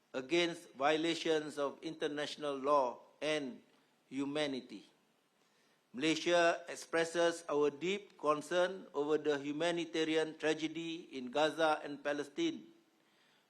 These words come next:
where starvation and deprivation are being used as weapons of war. Malaysia urges all nations,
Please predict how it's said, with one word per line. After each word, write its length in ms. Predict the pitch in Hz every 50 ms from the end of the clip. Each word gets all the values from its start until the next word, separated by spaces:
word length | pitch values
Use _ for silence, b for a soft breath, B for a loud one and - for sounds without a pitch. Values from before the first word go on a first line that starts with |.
| _ _
where 180 | - 123 123
starvation 800 | 120 - - 160 160 160 160 160 147 - - 165 165 160 160 165 -
and 120 | 147 139 131
deprivation 920 | 135 131 - - 156 160 160 160 156 156 147 - 156 151 151 147 147 156 -
are 100 | 147 139
being 200 | 139 151 147 160
used 480 | 175 208 202 180 151 - - - -
as 200 | 127 131 123 - -
weapons 500 | 143 147 147 - - 139 131 131 120 127
of 160 | 127 120 120
war. 360 | 131 139 139 127 117 107 - - - _ _ _ _ _ b b b b b b b b b b b b _ - 110
Malaysia 540 | 117 143 156 156 156 156 175 170 165 175 -
urges 380 | 160 156 160 165 160 156 160 -
all 220 | 175 170 180 190
nations, 720 | 165 160 160 147 - 151 147 139 139 143 143 143 - -